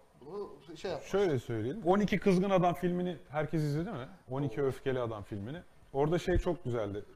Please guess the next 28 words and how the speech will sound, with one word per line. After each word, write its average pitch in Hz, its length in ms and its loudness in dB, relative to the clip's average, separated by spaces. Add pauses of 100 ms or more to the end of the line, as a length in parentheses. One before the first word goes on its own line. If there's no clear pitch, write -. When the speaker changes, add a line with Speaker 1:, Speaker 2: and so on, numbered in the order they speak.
(140)
Speaker 2:
Çocuk 143 260 0
için 170 160 -6
oylama 156 360 4
yapacaklarken 147 800 -4
o 135 120 -4
maça 139 280 -2
gitmek 143 320 -4
isteyen 131 320 -6
bir 131 40 -6
tane 123 240 -6 (300)
kıl 120 120 -4 (220)
tüyü 110 160 -6
vardı. 90 300 -8
Hatırlıyor 147 260 -4
musun? 143 120 -2
Speaker 1:
Ha, 123 100 -2
Speaker 2:
Hep 131 80 -6
maça 127 120 -6
Speaker 1:
evet, - 40 -10
Speaker 2:
gitmek 123 220 -8
Speaker 1:
evet. 127 80 -6
Speaker 2:
istiyordu. 92 240 -8
Speaker 1:
İş - 160 -16
bitsin - 260 -16
de - 20 -12
gideyim 180 180 -8
Speaker 2:
Mesela 151 340 2
Speaker 1:
diyen. 113 160 -4